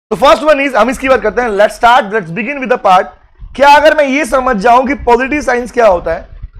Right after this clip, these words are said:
तो क्या मुझे ये clarity मिल सकती है कि positive economics क्या होती है? Answer is yes।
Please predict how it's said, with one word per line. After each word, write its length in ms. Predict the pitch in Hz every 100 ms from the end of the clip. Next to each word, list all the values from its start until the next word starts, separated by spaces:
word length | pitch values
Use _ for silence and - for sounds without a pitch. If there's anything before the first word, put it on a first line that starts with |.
| - _ _ _ -
तो 60 | 214
क्या 200 | 269 277
मुझे 220 | 269 285
ये 80 | 285
clarity 360 | 254 247 262
मिल 180 | 269 269
सकती 220 | 254 208
है 60 | 254
कि 100 | 277
positive 340 | 233 240 262
economics 380 | 233 202 233 -
क्या 120 | 240
होती 200 | 226 220
है? 80 | 226 - - - - - _ _ _ _ _ 123
Answer 200 | 127 160
is 120 | 175
yes। 160 | 190